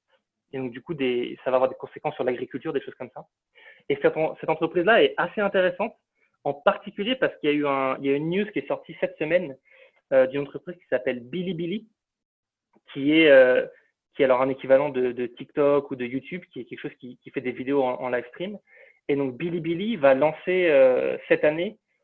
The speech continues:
avec, euh, cette entreprise-là qui s'appelle Changwang Satellite, ils vont lancer un satellite dans l'espace, euh, pour pouvoir, euh, faire des vidéos éducatives pour ces, euh, ces consommateurs.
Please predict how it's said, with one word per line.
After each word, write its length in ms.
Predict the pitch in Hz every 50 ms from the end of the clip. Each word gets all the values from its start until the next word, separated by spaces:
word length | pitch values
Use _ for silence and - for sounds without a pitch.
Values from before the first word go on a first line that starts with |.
| _ _ _ -
avec, 360 | 151 151 147 180 180 180 -
euh, 160 | 147 143 135 131
cette 100 | - -
entreprise-là 400 | 143 - 147 139 - 143 135 190
qui 80 | 185 -
s'appelle 480 | - 127 - 135 127 120 123 120 120 - - _ _ -
Changwang 600 | - 175 165 156 143 135 135 139 151 151 151 135 - -
Satellite, 340 | 143 131 - 131 151 - _ _ _ _ _ _ _ _ _ _ _ _ _ _ _ _ _ _ _
ils 140 | 143 139 127
vont 400 | 127 139 139 135 135 135 135 135
lancer 300 | 143 165 165 165 - 202
un 120 | 175 147 -
satellite 380 | - 165 - 175 165 170 151 123
dans 140 | 135 160 160
l'espace, 360 | 156 143 - _ 156 202 220 - _ _ _ _ _ _ -
euh, 220 | 147 135 127 123 - - -
pour 140 | - 170 -
pouvoir, 460 | - 165 147 151 165 156 156 143 139
euh, 240 | 131 131 127 127 131 - -
faire 140 | 180 165
des 100 | 139 139
vidéos 320 | 131 143 160 160 180 170 170 -
éducatives 600 | 185 165 170 165 180 175 175 - - 208 175 131 - _ _ _ _ _ _ _ _ _ _ -
pour 140 | 165 160 - -
ces, 180 | 165 156 151
euh, 300 | 143 131 127 127 127 127 127 -
ces 60 | -
consommateurs. 460 | - - - - 139 127 - 139 -